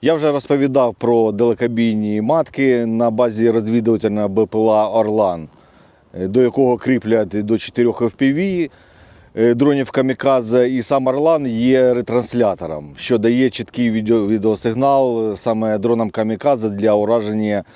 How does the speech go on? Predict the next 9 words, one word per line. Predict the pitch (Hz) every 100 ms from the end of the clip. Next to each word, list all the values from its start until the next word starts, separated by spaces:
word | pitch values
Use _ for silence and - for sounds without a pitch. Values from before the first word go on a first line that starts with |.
| _ _
не | 98 110 117
тільки | 104 - 120 110
військових | 104 101 113 107 95
цілей, | - 151 151 143 131 113
а | 110 110 107 107
й | 110
ударів | 110 107 127 117 104
по | -
цивільним. | 104 123 113 92 76 69